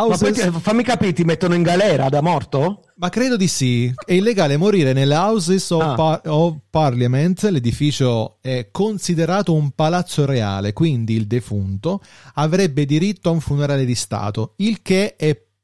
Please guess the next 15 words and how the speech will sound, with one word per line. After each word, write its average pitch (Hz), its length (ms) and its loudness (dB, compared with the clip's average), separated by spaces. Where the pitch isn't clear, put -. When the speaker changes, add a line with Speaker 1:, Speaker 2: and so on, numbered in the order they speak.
Speaker 1:
particolarmente 151 1040 -2
costoso. 104 800 -4
Basta 170 380 -2
considerare 170 840 2
che 110 140 -4
i 110 140 0
recenti 156 460 0
funerali 131 420 0
di 117 100 -2
Stato 156 340 -2
della 107 200 0
Thatcher, 104 800 -4
celebrati 110 840 -2
a, 98 420 -2
mm, 92 300 -8